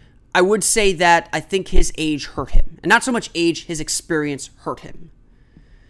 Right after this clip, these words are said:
Hiring a G M that young hurt the team because whether we like to think of it or not, and, and there are certainly plenty of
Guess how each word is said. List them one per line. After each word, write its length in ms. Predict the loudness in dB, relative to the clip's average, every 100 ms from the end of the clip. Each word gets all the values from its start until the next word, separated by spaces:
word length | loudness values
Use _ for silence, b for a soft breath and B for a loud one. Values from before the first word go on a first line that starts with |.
| b b b
Hiring 360 | 4 6 6 2
a 60 |
G 260 | -2 -2 -2
M 180 | -2 -6
that 360 | -8 0 0 2
young 520 | 0 -2 -8 -20 -20 _ _ -20 _ _ _ _ _ _ _ _ _ _ _ _ _ _ _ _ _ _
hurt 200 | -2 -2
the 60 | 4
team 240 | 4 4
because 340 | 2 -4 -6 -8 b b b
whether 300 | 2 2 2
we 160 | -6 -4
like 280 | -2 -2 -4
to 60 |
think 220 | -6 -6
of 100 | -4
it 80 | -6
or 80 | -2
not, 260 | 0 0 -2
and, 140 | -6
and 160 | -6 -4
there 120 | -2
are 80 | -2
certainly 380 | -2 -2 -2 -6
plenty 500 | -6 -4 -2 0 0
of 360 | -2 -10 -18